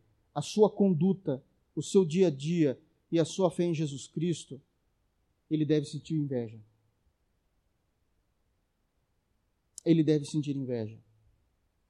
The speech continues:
O grande problema é que tem algo de errado. Os judeus satirizam a nossa fé.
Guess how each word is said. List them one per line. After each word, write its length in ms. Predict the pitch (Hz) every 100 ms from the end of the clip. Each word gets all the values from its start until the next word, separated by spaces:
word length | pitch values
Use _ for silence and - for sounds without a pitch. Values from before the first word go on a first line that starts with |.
| _ _ _ _ _ _ _ _ _ _ _ _ _ _ _ _ -
O 100 | 156
grande 240 | 180 190
problema 480 | 196 190 170 175 185
é 60 | 180
que 340 | - 196 185
tem 200 | - 180
algo 220 | 165 156
de 100 | 151
errado. 400 | 170 139 120 120 - - - - _ _ _ _ _ _ _ _ _ _ _ _ _ _ _ _ _ _ _ _
Os 120 | 165
judeus 360 | 151 147 180 185
satirizam 640 | 196 190 190 185 156 151
a 20 | 139
nossa 240 | 135 -
fé. 260 | - 113